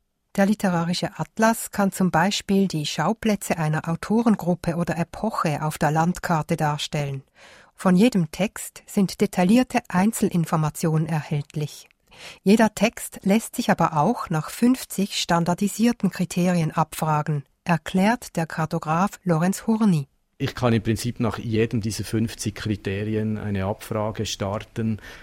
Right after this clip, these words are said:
Speaker 2: und auch nach Kombinationen. Also ich kann eigentlich diese Attribute dann kombinieren und je nachdem, was ich da herausfinden will, eine solche Analyse starten.
Speaker 1: Wie eine solche Analyse aussehen kann,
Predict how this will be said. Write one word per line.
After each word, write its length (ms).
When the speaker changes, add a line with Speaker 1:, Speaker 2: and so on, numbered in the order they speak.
Speaker 2:
und 220
auch 180
nach 180
Kombinationen. 1080
Also 200
ich 100
kann 420
eigentlich 440
diese 280
Attribute 580
dann 220
kombinieren 800
und 240
je 280
nachdem, 520
was 180
ich 140
da 140
herausfinden 920
will, 400
eine 160
solche 320
Analyse 520
starten. 580
Speaker 1:
Wie 320
eine 200
solche 440
Analyse 600
aussehen 540
kann, 320